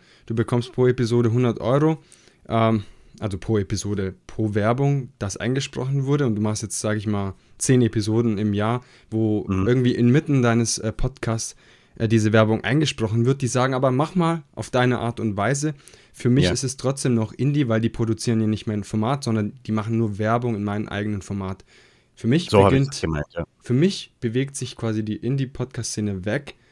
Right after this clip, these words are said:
Speaker 1: zu einer Produktion, wenn wirklich dann eine Produktionsstätte kommt und sagt, „Hey, wir übernehmen die Produktion, redaktionell et cetera. Du machst eigentlich nur die Aufnahme und wir machen gar nicht, äh, wir machen alles andere.“ Da beginnt für mich dann, „Okay,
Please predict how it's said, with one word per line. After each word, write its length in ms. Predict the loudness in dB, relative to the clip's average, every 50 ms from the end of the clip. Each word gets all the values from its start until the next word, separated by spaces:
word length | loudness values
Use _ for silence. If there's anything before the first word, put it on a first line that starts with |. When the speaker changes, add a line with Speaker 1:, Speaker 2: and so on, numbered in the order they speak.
| _ _
Speaker 1:
zu 160 | -10 -8 -6
einer 360 | -4 -2 -2 -2 -2 -4 -6
Produktion, 640 | -8 -8 -6 -6 -6 -6 -6 -2 0 2 2 4 4
wenn 180 | 2 2 2 2
wirklich 300 | 0 0 -2 -6 -6 -4
dann 180 | -4 -2 0
eine 120 | 0 -2 -4
Produktionsstätte 1000 | -2 -2 -4 -4 -4 -6 -6 -4 -4 -4 -4 -2 -4 -4 -2 -2 -2 -2 -2 -4 -8 _ _ _ _ _ _ _ _
kommt 280 | -2 -2 -2 -2 0 -2
und 100 | 0 2
sagt, 240 | 2 2 2 4
„Hey, 220 | 4 4 4 4 0 -6 _ _ _ _ _ _ 0
wir 100 | 2 4
übernehmen 540 | 6 6 6 8 8 8 6 4 2 0 -6
die 260 | -10 -8 -4 -4 -2
Produktion, 720 | -2 -2 -2 -2 -2 -2 -2 2 4 4 4 6 4 4
redaktionell 720 | 2 2 0 0 0 -2 -2 -4 -4 -2 0 0 0 0 0
et 160 | -2 -4 -2
cetera. 520 | 0 0 0 0 0 2 2 0 0 -2 -6 -12 _ _ _ _ -4
Du 120 | 0 2
machst 480 | 2 2 2 0 -4 -10 -12 -16 -10 -4
eigentlich 240 | 0 2 2 2 4
nur 120 | 2 2
die 120 | 2 2 0
Aufnahme 560 | 0 0 0 0 0 0 2 2 2 2 2
und 80 | 2
wir 80 | 0 0
machen 240 | -2 -2 -2 -4 -4
gar 200 | -4 -4 -2 -2
nicht, 200 | -4 -4 -4 -4
äh, 140 | -4 -2 0
wir 80 | 0
machen 240 | 0 -2 -4 -4 -4
alles 240 | -2 -2 -2 -2 -4
andere.“ 400 | -4 -2 -2 -2 -2 -4 -6 -8 -10 _ _ _ _ _
Da 140 | 0 0 2
beginnt 500 | 2 2 2 2 0 0 -4 -10 -20 -20 _ _ _ _ _ _ _
für 140 | -4 0 2
mich 180 | 2 2 2
dann, 220 | 2 2 0 0 0
„Okay, 380 | -4 -2 0 2 2 2 -2